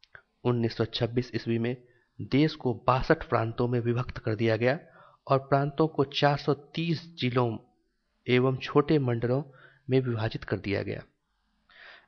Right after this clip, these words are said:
इसके साथ ही देश की पुरानी न्याय व्यवस्था का भी अंत कर दिया गया। धार्मिक कचहरियों की उन्नीस सौ चौबीस ईस्वी के अप्रैल में ही भंग कर दिया गया था। अब देश में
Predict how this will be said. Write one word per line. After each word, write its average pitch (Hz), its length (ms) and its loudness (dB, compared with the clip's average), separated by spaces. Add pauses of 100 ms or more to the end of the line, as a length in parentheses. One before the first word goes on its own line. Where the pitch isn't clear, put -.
इसके 117 200 0
साथ 110 220 0
ही 110 280 -4 (360)
देश 117 280 4
की 120 160 -4
पुरानी 117 420 2
न्याय 113 260 2
व्यवस्था 110 420 -2
का 117 180 -2
भी 143 220 -4
अंत 123 160 -2
कर 107 180 -6
दिया 98 220 -2
गया। 107 240 -8 (840)
धार्मिक 107 560 -2
कचहरियों 110 500 -2
की 139 220 -8 (380)
उन्नीस 143 320 -2
सौ 135 60 -2
चौबीस 147 640 -2
ईस्वी 123 240 -4
के 123 200 -2 (260)
अप्रैल 147 400 2
में 123 140 2
ही 139 120 0
भंग 110 300 -4
कर 104 120 -4
दिया 104 240 0
गया 98 220 -6
था। - 240 -14 (1300)
अब 120 240 0
देश 120 300 4
में 123 220 -2